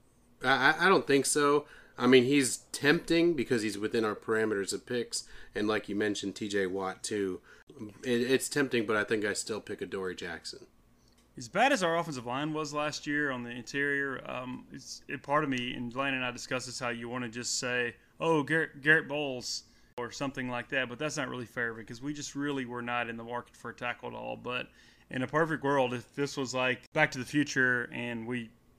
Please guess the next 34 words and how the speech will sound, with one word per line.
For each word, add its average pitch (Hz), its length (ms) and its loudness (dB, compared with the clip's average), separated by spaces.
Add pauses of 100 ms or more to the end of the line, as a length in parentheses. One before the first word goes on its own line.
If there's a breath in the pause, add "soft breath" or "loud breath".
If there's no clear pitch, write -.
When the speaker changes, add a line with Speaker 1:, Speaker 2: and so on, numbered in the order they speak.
Speaker 2:
<laughs> - 280 -6
we 123 260 -4
knew 139 160 4
the 127 60 0
Cubs 139 300 2
were 123 60 -10
gonna 131 140 4
win 151 180 4
the 139 180 2
World 143 260 2
Series, 147 240 2
maybe 180 260 8
we 143 60 2
go 147 160 4
<laughs> - 20 2
back 165 300 10
and 143 80 4
we 143 100 2
say, 139 300 6 (260 soft breath)
Hey, 190 160 8
we 147 200 0
have 151 140 0
gotta 160 260 6
pick 156 180 -2 (380)
Pat 151 200 6
Mahomes 147 460 2
and 127 120 0
we 165 140 0
have 139 140 2
gotta 147 220 2
pick 143 400 0 (280 soft breath)
Ramczyk, 143 500 6
who 127 180 -4
went, 127 320 -4